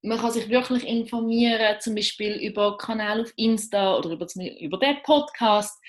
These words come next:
Ähm, und wenn ihr mal ein Thema gefunden habt, das euch besonders packt, dann ist es wirklich etwas sehr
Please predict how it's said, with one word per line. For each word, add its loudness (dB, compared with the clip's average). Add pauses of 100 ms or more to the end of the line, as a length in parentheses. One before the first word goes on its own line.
(340)
Ähm, 2 (300)
und 2
wenn 4
ihr 2
mal 6
ein 2
Thema -2
gefunden -2
habt, -4
das -2
euch -12
besonders -8
packt, -6
dann -2
ist -8
es -18
wirklich -10
etwas -10
sehr -4